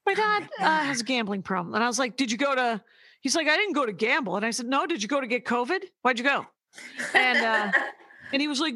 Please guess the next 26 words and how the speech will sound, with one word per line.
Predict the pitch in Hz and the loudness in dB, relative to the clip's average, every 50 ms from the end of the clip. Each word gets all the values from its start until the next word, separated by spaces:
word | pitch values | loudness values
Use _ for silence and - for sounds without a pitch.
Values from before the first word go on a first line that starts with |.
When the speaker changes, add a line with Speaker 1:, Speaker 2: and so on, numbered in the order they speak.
| 226 254 | -4 -2
Speaker 1:
"They | 247 311 349 403 | 0 0 0 2
were, | 427 466 453 370 - - | 0 0 -2 -2 -4 -4
they | 240 320 370 | -2 0 0
were | 392 427 381 | 0 -2 -2
cleaning | - - 381 381 381 359 370 339 311 | -2 -2 -2 0 0 -2 -2 0 2
everything | 277 302 339 330 349 320 233 311 285 262 | 2 2 2 2 -2 -2 -2 -2 -2 0
all | 262 262 254 254 | 0 0 0 0
around." | 247 269 262 240 220 | 0 2 2 2 0
And | 220 208 | 0 0
I | 220 226 | 0 0
said, | - - 269 202 | 0 -2 -2 -2
"Did | - 285 269 | -2 -2 -2
it, | 320 311 - 254 285 285 - - 247 - 190 | -2 0 0 -2 -2 -2 -6 -10 -16 -14 -2
does | - 294 277 247 | -2 0 0 0
it | 320 302 | -2 -2
at | 311 285 - | -2 -2 -2
least | 302 349 359 359 - | -2 -2 -2 0 -2
have | 370 339 | -2 -2
vaulted | 240 190 226 233 262 262 - 247 180 - | 0 0 0 -2 -2 -2 -4 -4 -2 -2
ceilings?" | - - 220 226 233 262 269 269 254 - | -2 0 0 -2 -2 -2 -4 -4 -2 0
I've | - 233 226 | 0 2 2
never | 269 285 233 233 190 | 2 0 0 -2 -2
been | - 196 185 175 165 | 0 -2 -2 -2 -6
there, | - - 80 - _ _ | -10 -12 -16 -18 _ _
right? | 180 165 170 196 233 _ _ _ | 0 0 0 0 0 _ _ _
Speaker 2:
Yeah. | 180 160 147 - - - | 2 2 2 0 -4 -6